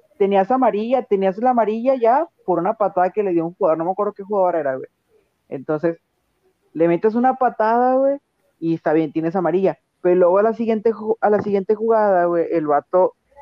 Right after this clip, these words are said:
ta, ni llegaba ni siquiera a media cancha, güey. No llegaba ni siquiera a media cancha,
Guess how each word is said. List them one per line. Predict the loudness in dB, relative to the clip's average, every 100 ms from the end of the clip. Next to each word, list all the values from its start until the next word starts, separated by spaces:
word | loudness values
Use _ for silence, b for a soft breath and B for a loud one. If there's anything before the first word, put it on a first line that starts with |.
| -20 _ _ _ -6
ta, | -2 0
ni | 0
llegaba | 2 2 0
ni | -2
siquiera | -2 0 0
a |
media | 2 0 0
cancha, | -2 -4 -4 -4
güey. | -4 -6
No | -2
llegaba | 2 2 2
ni | -2
siquiera | -8 -6 -4
a |
media | -4 0 -2
cancha, | 0 -4 -4 -10 -14